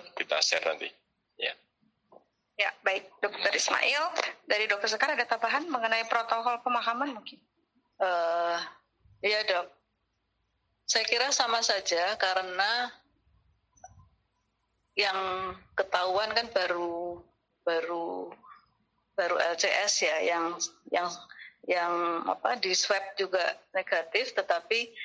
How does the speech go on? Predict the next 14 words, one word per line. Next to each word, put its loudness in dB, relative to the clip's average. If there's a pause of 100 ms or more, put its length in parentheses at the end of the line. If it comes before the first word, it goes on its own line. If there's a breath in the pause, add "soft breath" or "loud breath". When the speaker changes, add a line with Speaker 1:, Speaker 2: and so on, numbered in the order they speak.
(960 loud breath)
Speaker 3:
sampai 2
saat 0
ini -2
kita 0
belum 0 (160)
tahu 0
seberapa, 0 (760)
seberapa 0
luasnya 0 (340)
virus 0
itu, -2 (1300)
apa -4
ya, 0
berada. 0